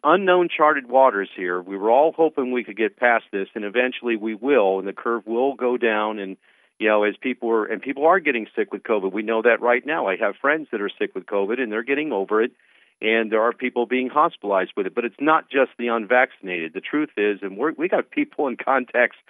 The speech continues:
all across the state. The one thing, when you're a grassroots public policy organization and you're a political candidate, you get to talk to a lot of people.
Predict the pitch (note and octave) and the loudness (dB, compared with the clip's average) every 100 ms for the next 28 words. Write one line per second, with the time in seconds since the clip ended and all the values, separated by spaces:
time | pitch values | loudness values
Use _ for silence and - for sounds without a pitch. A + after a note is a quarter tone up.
0 | - - B2+ C3+ C3 C3 B2+ - A#2+ - | -20 -2 4 4 6 4 4 2 -8 -6
1 | - C3+ A#2 - - - A#2 A#2 D3 - | 0 2 2 -2 -16 -10 -2 0 0 0
2 | C#3+ C3+ A#2 _ _ - A#2+ A2+ G#2 C3 | 0 0 -4 _ _ -4 2 2 4 4
3 | C3+ - C3+ B2 - B2 B2 - A#2+ A#2+ | 4 2 -4 -2 2 2 0 2 2 2
4 | B2 A#2+ A2+ B2+ B2 - A2+ G#2+ G2 B2+ | -2 -4 -2 -2 -4 -4 -4 -4 -4 -4
5 | A2+ G#2+ G#2 B2+ B2+ G#2+ F#2+ G2 C3+ - | -4 -6 -4 -2 -2 -2 -6 -4 -6 -2
6 | - B2 - G2 F#2 A#2 C3+ C3+ C#3+ C#3 | 2 2 2 -6 -2 0 0 -2 -4 -2
7 | - F#2 | 0 -2